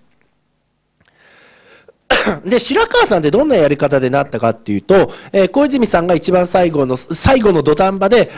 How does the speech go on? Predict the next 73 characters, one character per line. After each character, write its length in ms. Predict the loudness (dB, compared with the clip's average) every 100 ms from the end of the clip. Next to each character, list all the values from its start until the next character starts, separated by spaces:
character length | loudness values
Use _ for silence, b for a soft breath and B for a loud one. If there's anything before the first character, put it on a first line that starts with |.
| B
あ 80 |
の、 160 | 0 0
福 220 | 0 -2
井 40 | 0
さ 140 | 0
ん 60 | 0
に 160 | -2
刺 160 | -2 -2
さ 120 | 0
れ 80 | 0
ま 120 | -2
し 80 | -6
た。 160 | -8 -10 _ _ _ b b b
で、 60 | 2
安 100 | 4
倍 100 | 2
さ 200 | 2 0
ん 80 | 2
は 280 | 2 2
も 140 | 2 0
う 20 |
日 280 | 0 -4 -2
銀 160 | -2
と 100 | 0
財 160 | 0 0
務 140 | 0
省 180 | 0 0
両 220 | 2 2
方 180 | 2 0
敵 300 | 0 -4 -4
に 120 | -2
回 200 | 0 -2
し 40 | -2
て 100 | -2
戦 260 | -2 -2
わ 180 | 0 0
ざ 140 | 0 0
る 80 |
を 20 | 0
得 140 | -2
な 100 | -4
く 100 | -8
な 120 | -16
っ 40 | -18
て、 360 | -20 -20 -20 _ _ _ _ _ _ -20 _ -20 b b
あ 80 | 0
の、 100 | 2
安 60 |
倍 80 | 0
さ 180 | 0 0
ん、 100 | 2
あ 60 |
の、 120 | 0 0
公 120 | -2
務 160 | -2
員 140 | 0 0
制 160 | 2
度 100 | 2
改 160 | 2 0
革 140 | -2
と 140 | -4 -4
か 60 |
思 140 | -2 -2
い 40 |
っ 20 |
き 100 | -2 -4
り 80 |
言 60 | -2
っ 20 |
ち 80 | -2
ゃ 20 |
っ 40 | -2
て、 320 | 0 0 0